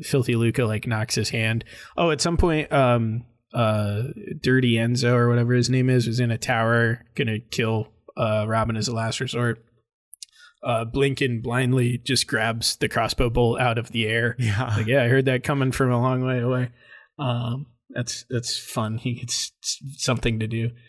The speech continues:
Speaker 1: Um, and the arrow just flies around. It,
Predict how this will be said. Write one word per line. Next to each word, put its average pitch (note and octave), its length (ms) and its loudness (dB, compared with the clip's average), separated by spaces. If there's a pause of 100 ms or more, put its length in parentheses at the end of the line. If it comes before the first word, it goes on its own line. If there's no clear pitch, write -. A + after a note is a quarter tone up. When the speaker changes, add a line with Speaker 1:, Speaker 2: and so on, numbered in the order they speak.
(380)
Speaker 1:
Um, A#2 520 -2 (1120)
and B2 320 0
the C3+ 100 6
arrow C#3+ 220 6
just C3 180 2
flies C3 380 2
around. C3 320 2
It, B2 80 0